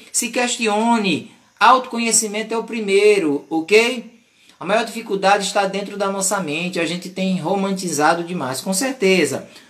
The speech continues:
Outro item, seja mais realista em relação às suas expectativas. Gente, às vezes a gente coloca expectativa em coisas do arco da velha, vamos lá. Olha,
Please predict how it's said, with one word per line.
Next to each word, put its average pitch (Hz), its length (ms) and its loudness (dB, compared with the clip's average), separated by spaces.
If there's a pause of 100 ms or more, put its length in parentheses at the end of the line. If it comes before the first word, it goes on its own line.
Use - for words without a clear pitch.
(120)
Outro 247 320 2
item, 202 460 0 (160)
seja 240 400 2
mais 233 220 2
realista 214 540 2
em 214 60 0
relação 208 400 2
às 214 100 -2
suas 214 200 2
expectativas. 220 1160 0 (320)
Gente, 254 240 2
às 226 140 2
vezes 233 160 -2
a 240 80 2
gente 233 200 -2
coloca 233 300 4
expectativa 226 680 0
em 240 60 -2
coisas 233 320 0
do 247 100 0
arco 240 220 4
da 294 180 4
velha, 220 480 2
vamos 233 260 -2
lá. - 540 0
Olha, 226 380 2